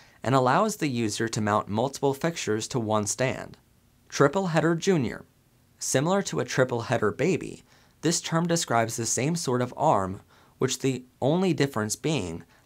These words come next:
that the triple header junior has a junior pin attached to it instead of baby pins, allowing the user to attach three or more junior plug items to one stand. Tripod, a triple leg stand which is used to support a camera or other similar device,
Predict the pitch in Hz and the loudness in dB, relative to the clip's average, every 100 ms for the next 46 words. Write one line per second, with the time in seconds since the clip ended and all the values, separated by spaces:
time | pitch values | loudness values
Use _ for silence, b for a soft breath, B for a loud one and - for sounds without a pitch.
0 | - 127 135 - 139 160 - 135 113 - | -2 0 0 0 0 -2 -2 0 0 0
1 | 190 143 101 101 - 123 120 - 165 196 | 0 2 0 -4 -2 -2 -2 -2 -2 0
2 | 127 - 92 90 - - 107 98 - - | 0 -2 -6 -6 -10 -4 -4 -4 -10 -16
3 | - 110 92 - 120 - 104 107 - 147 | -4 -2 -2 -2 -4 -2 0 0 2 2
4 | 120 123 110 95 - - b b b b | 0 -8 -14 -12 -12 -12 b b b b
5 | 117 120 160 196 131 123 120 - 120 - | 2 4 4 2 2 0 -2 -2 -4 0
6 | 113 113 - 117 127 143 170 117 107 104 | 0 0 -4 0 0 2 2 2 2 2
7 | 104 147 165 131 - 95 101 - 123 90 | 2 0 2 0 -2 -4 0 0 0 -2
8 | 104 - 117 101 98 95 120 120 98 - | -8 -4 -2 -2 -2 -2 -2 -4 -4 -12
9 | - _ _ _ _ - 185 175 117 60 | -20 _ _ _ _ -2 2 2 2 -2
10 | - _ _ _ - 127 - 170 277 208 | -4 _ _ _ -2 -2 2 2 2 4
11 | 127 127 - 165 147 98 98 120 139 127 | 2 0 -6 -2 -2 -2 -2 -2 0 -2
12 | 120 117 117 135 127 135 127 113 - - | -2 -2 -2 -4 -4 -2 0 0 -2 0
13 | 165 127 107 87 123 - 107 107 - 104 | 2 2 2 0 -2 0 0 0 -2 -2
14 | 101 104 101 110 160 101 - - | 0 -2 -2 2 2 2 -2 -8